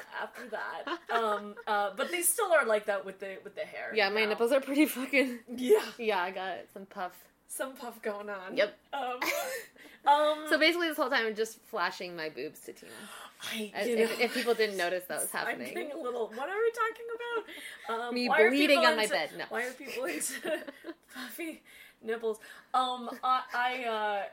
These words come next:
Speaker 1: uh, but I have to say that I really like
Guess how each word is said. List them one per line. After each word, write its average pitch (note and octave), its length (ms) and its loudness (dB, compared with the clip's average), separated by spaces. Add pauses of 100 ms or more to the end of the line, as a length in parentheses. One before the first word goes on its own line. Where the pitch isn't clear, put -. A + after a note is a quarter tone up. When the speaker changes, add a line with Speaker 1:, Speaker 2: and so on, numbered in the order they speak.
(100)
Speaker 1:
uh, G#3 60 0 (180)
but F#4+ 380 2
I B3+ 80 -4
have D#4+ 340 -8
to - 100 -10
say A3 600 -6 (360)
that A#3 220 -2
I C4 260 -2 (340)
really D4+ 760 -12 (260)
like G#3 760 -6